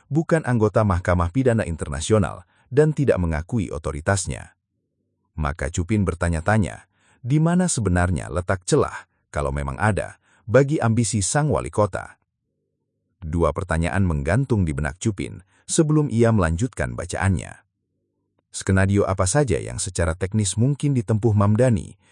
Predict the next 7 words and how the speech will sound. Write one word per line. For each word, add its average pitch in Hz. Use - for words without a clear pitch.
dan 156
sejauh 135
mana 110
filsafat 113
hukum 101
internasional 76
membenarkannya? 76